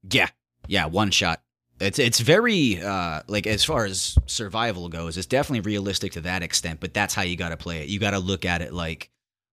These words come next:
legit life or death. There's no respawning. You'll lose everything, and now you're just back at your homestead. So I've, what I came to find is go into it with just enough to have an edge. Like, if you can go to, like, your shooting range at the homestead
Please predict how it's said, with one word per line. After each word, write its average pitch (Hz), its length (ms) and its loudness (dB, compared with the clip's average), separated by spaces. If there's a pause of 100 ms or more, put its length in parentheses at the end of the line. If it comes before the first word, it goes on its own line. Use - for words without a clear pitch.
legit 101 840 2
life 98 300 -2
or 92 140 -2
death. 78 400 -6
There's 90 220 -6
no 92 180 -4
respawning. 101 640 -2
You'll 90 240 -4
lose 117 400 2
everything, 98 680 -2
and 87 260 -6
now 92 140 -2
you're 90 140 -4
just 90 220 -6
back 92 240 -2
at 87 100 -4
your 82 100 -6
homestead. 82 480 -6 (400)
So 98 160 0
I've, 143 180 8 (120)
what 120 160 2
I 160 100 8
came 139 220 2
to 101 60 -2
find 92 340 -4 (580)
is 110 400 4
go 127 380 6
into 127 420 2
it 160 200 4
with 107 260 -4
just 120 400 4
enough 107 280 0
to 98 80 -4
have 95 240 2
an 90 100 -2
edge. 78 360 -2 (580)
Like, 101 200 2
if - 100 0
you 120 120 4
can 143 260 2
go 120 200 8
to, 113 160 4
like, 107 140 -2
your 92 60 -2
shooting 104 340 2
range 113 260 2
at 104 100 -2
the 90 100 0
homestead 101 540 2